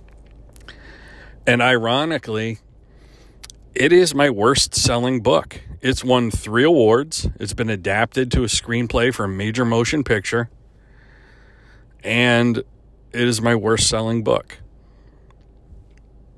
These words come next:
And I don't know that there's any explaining that. <laughs> It was, uh, self-published, then traditionally published.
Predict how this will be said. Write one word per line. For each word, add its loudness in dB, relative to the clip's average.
And -2
I 2
don't 2
know 6
that -8
there's 0
any 2
explaining -2
that. 0
<laughs> 2
It -2
was, 0
uh, 4
self-published, 0
then -6
traditionally -4
published. -2